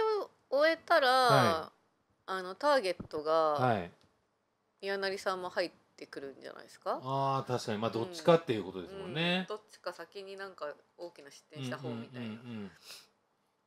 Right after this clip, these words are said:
Speaker 2: つまり上田としてはやっぱ宮成に近づいておきたいっていうところですね。
Speaker 1: そうですね。
Speaker 2: 沈みだとね、ちょっと離されちゃいますもんね、
Speaker 1: うん。
Speaker 2: やっぱり。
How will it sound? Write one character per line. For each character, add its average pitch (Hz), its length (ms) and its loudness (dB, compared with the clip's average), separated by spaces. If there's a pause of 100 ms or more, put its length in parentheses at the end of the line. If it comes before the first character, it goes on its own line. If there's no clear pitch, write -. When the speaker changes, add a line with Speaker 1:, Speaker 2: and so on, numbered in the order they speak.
(100)
Speaker 2:
つ - 80 -20
ま 135 120 -6
り 120 80 -6
上 147 180 -2
田 165 140 -2
と 170 160 -6
し - 100 -14
て 180 80 -2
は 165 60 2
や 143 80 2
っ - 40 -8
ぱ 123 100 -4
宮 143 280 0
成 170 240 0
に 165 140 -6
近 - 240 0
づ 170 160 2
い 156 80 -4
て 110 80 0
お 98 100 0
き - 80 -20
た 127 140 4
い - 20 8
っ 107 60 0
て - 100 -8
い - 20 -2
う - 40 0
と 233 60 4
こ 202 40 4
ろ - 60 -2
で 170 80 0
す 175 60 -4
ね。 165 40 -6
Speaker 1:
そ 156 60 -14
う - 60 -16
で 165 40 -4
す 165 60 -2
ね。 190 360 2
Speaker 2:
沈 185 380 -4
み 226 80 2
だ 226 140 4
と 190 100 0
ね、 160 140 2
ち - 100 -2
ょ 214 40 4
っ 202 40 -2
と 190 80 -4
離 147 240 2
さ 180 120 6
れ 156 80 4
ち 120 100 0
ゃ - 20 2
い - 20 -2
ま 95 120 -4
す 95 80 -4
も 92 100 -4
ん 90 140 -6
ね、 92 80 -4
Speaker 1:
う - 20 -2
ん。 101 60 0
Speaker 2:
や 98 100 0
っ - 80 -4
ぱ 98 100 0
り。 87 220 -4